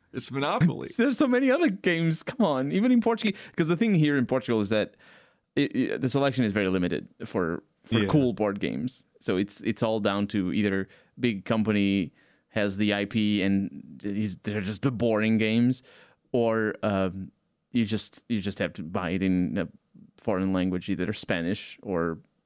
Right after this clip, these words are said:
Speaker 2: English or whatever.
Speaker 1: Yeah.
Speaker 2: And yeah.
Speaker 1: Ignoring tabletop, uh, like D and D, my all-time favorite, uh, board game's probably Carcassonne, 'cause it's just so fucking clean. You just go,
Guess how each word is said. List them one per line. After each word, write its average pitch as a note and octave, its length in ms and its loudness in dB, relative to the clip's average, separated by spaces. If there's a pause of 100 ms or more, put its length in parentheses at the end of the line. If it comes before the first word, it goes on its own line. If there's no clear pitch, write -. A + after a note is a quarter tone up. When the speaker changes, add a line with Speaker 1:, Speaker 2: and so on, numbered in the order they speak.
(120)
Speaker 2:
English F#2 400 -2
or D2+ 220 -8 (120)
whatever. F2+ 400 -6 (440)
Speaker 1:
Yeah. G2 320 -4 (100)
Speaker 2:
And F2 260 -4 (180)
yeah. - 120 -6 (1300)
Speaker 1:
Ignoring C3+ 380 0
tabletop, G2+ 640 -2 (340)
uh, G2 460 -2 (220)
like E2+ 260 -6
D G2 140 0
and F2+ 120 -2
D, F2 280 -2 (440)
my A2+ 120 -2
all-time A#2+ 400 0
favorite, A2 400 0 (520)
uh, G#2+ 200 0
board G#2+ 240 0
game's G#2 180 0
probably B2 380 -2
Carcassonne, F3 720 -2
'cause G#2+ 140 0
it's G2+ 80 -2
just - 180 0
so A2+ 160 0
fucking A2+ 360 -2
clean. G2+ 460 -2
You G2 120 -2
just F2 180 -2
go, F2 480 -2